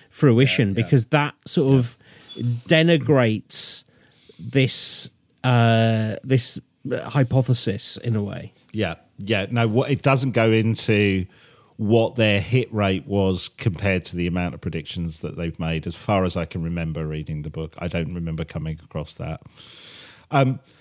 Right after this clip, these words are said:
Speaker 2: there's a lot in the book I haven't covered. I've just picked two, uh, the two main people who were doing predictions, but there were other quite, um, remarkable predictions that came true as well, or allegedly came true. Um,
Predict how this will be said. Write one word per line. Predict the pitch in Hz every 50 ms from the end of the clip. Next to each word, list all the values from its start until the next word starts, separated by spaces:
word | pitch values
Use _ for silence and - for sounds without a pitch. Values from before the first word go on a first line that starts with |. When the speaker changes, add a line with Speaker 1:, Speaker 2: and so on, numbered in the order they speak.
| - -
Speaker 2:
there's | - 143 135 -
a | 147
lot | 143 147 156 156 156 160
in | 139 131
the | 123 127
book | - 120 117 113 - - - -
I | 113 117
haven't | 117 117 110 110 101
covered. | - - 104 98 95 107 113 107 - - - _
I've | 127 117 107 -
just | - - 117 - - -
picked | - 127 - - -
two, | - - 139 131 123 120 113 107 107 101 - -
uh, | 120 117 - _
the | - - 107
two | 95 - - - 123 113 110 107
main | 101 101 98 98 95 95 92 90 90 87 - _ _
people | - - 120 101 - - 85 82
who | 98 92
were | 87 85
doing | - 95 90 87 80
predictions, | - 87 90 104 - - - 92 85 80 -
but | - 87 71
there | 85 - 90
were | 92 95 98 98 95 95 -
other | - 110 101 87 98 92 90 85 - - _ - _
quite, | - - - 104 90 92 95 - - _ - -
um, | 107 92 87 85 - -
remarkable | 101 92 90 87 85 85 - - - 87 80
predictions | - - 78 90 - - - 92 90 80 -
that | - - -
came | - 92 90 78 76
true | - - 85 80 78
as | 78 78 92
well, | 90 85 82 80 80 78 - - - - - - - _ _
or | 95 - 67 - -
allegedly | 98 101 90 92 87 - - - 90 80
came | - - 87 87 78
true. | 78 - - 85 82 82 80 - - - - - - - - - - _ _
Um, | - 117 113 - 190 107 104 -